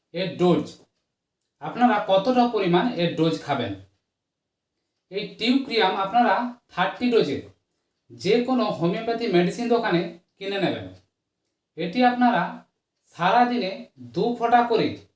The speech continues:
দুবার খেয়ে নেবেন, তাহলে দেখবেন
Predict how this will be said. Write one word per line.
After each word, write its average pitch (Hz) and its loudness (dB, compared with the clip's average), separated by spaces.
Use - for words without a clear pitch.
দুবার 190 2
খেয়ে 196 -2
নেবেন, 127 0
তাহলে 196 -4
দেখবেন 214 -4